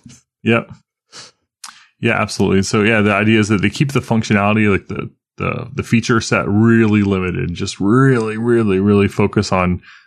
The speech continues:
being, uh, you know, as close to perfect as possible. And that, so that Zookeeper keeps the, uh, keeps the zoo in line.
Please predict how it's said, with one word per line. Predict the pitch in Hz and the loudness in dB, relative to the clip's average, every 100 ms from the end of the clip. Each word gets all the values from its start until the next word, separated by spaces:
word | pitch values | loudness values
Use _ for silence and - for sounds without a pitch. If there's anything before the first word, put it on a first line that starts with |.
| _ _ - - | _ _ -12 -2
being, | 104 92 87 | 0 2 0
uh, | 90 90 | 0 -2
you | - 101 | -2 -2
know, | 87 | -2
as | - | -2
close | 113 - | -4 -2
to | - | -4
perfect | 101 90 - | -4 -6 -10
as | 85 | -8
possible. | - 90 - 92 | -4 -4 -4 -4
And | 90 90 | -2 -2
that, | 87 | -2
so | - 87 87 | -2 -2 -2
that | 90 95 | -4 -2
Zookeeper | 98 98 101 - 87 - - - - | 0 0 -2 -2 -4 -8 -20 -20 -4
keeps | 107 - | -2 -2
the, | 113 95 90 | 0 0 2
uh, | 90 90 | 0 -2
keeps | - 95 | -6 -6
the | 98 | -2
zoo | 98 104 101 | 0 2 0
in | 95 | 0
line. | 92 87 87 | 0 -2 -4